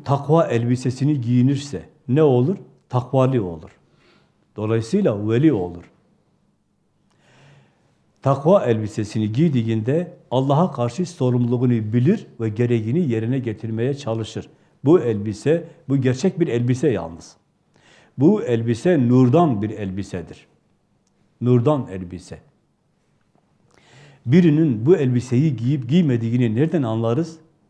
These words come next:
Allah'a karşı sorumluluğunu bilip, yerine getirip, bunun çabası, gayreti içinde olup olmadığına baktığımızda bunu anlarız.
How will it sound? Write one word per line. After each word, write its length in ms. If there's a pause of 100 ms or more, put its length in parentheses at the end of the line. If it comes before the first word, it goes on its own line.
(280)
Allah'a 440
karşı 460 (540)
sorumluluğunu 760 (840)
bilip, 460 (600)
yerine 340
getirip, 440 (1120)
bunun 220
çabası, 520
gayreti 440
içinde 400
olup 420
olmadığına 640
baktığımızda 600
bunu 200
anlarız. 480